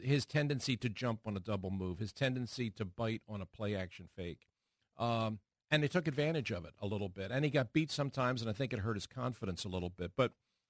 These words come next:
the fact that super fast corners sometimes don't have great technique is not unusual, but I think it's characteristic of what you saw with him, especially last year.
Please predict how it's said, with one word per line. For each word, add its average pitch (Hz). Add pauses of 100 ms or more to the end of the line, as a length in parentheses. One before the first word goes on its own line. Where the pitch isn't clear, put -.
(220)
the 143
fact 208
that 143
super -
fast 143
corners 127 (540)
sometimes 139 (100)
don't 139
have 120
great 120
technique 123
is 101
not 120 (180)
unusual, 117
but 110
I 117
think 120
it's 110
characteristic 110
of 95
what 98
you 95
saw 98
with 92
him, 107
especially 95
last 87
year. 87